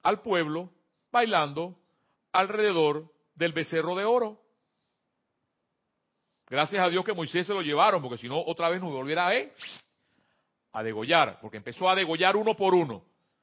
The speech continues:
Se salvó su familia de milagro, se salvó su hermano de milagro, porque, porque también les iba a dar.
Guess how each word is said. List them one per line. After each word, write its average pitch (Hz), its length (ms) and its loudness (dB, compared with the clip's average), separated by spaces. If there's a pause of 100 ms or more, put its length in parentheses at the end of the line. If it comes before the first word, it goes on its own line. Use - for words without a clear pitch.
(1800)
Se - 200 -8
salvó 139 220 0
su 190 100 -6
familia 185 300 0
de 185 80 2
milagro, 185 480 4
se - 60 -16
salvó 139 180 -4
su 180 80 -8
hermano 180 260 -2
de 185 80 0
milagro, 151 480 4
porque, 113 260 -10
porque 127 200 -12
también 147 260 -2
les 190 140 0
iba 208 160 4
a - 20 4
dar. 127 320 2